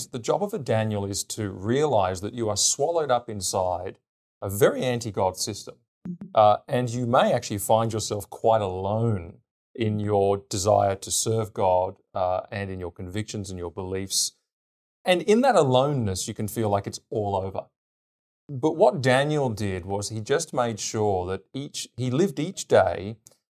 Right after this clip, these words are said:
Speaker 1: where every decision he had to make, every circumstance he had to enter, he just asked himself the simple question,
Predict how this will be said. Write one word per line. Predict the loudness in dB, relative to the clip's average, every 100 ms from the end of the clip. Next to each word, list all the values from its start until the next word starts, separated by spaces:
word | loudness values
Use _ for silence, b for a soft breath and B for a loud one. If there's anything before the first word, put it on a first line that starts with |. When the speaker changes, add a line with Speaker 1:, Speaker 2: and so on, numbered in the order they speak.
| _
Speaker 1:
where | 2 4 6 4 -4 _ _ _ _ _ _ _ -2
every | -2 0 -2
decision | 0 -2 -4 -4
he | -2
had | -2 -2 -4
to | -4
make, | -2 -2 -6
every | -8
circumstance | -6 -4 -4 -4 -6 -6 -6
he | -4
had | -2 -2
to | -2 -6
enter, | -6 -2 0 0 -4 _ _ _
he | -6
just | -4 -2 2
asked | 2 2 -4
himself | -4 -4 2 2 2
the | -6
simple | -4 -6 -8
question, | -6 2 4 2 -6 -6 -6 -8